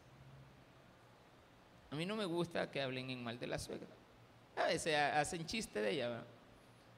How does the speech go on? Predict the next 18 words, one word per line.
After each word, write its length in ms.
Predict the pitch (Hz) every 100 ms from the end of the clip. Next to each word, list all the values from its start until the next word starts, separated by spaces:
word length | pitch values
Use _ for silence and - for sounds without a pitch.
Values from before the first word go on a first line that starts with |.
| -
Que 80 | 117
la 160 | 113 113
suegra 380 | 160 139 143
aquí, 320 | 139 - 240 -
que 100 | 143
la 140 | 131
suegra, 220 | 160 135
no. 100 | 120 104 98 92 85 - - - - - - - - - - - - - -
No, 280 | 123 120 120
a 60 | 113
las 160 | 117
cabales, 720 | - 123 127 147 156 143 - - - - - - - - - - - - - - - - - -
realmente 760 | 127 139 143 160 165 - 151 147
ellas 240 | 151 151
defienden 560 | 139 131 165 208 180 131
a 80 | 120
sus 220 | 127 165
hijos. 340 | 165 - -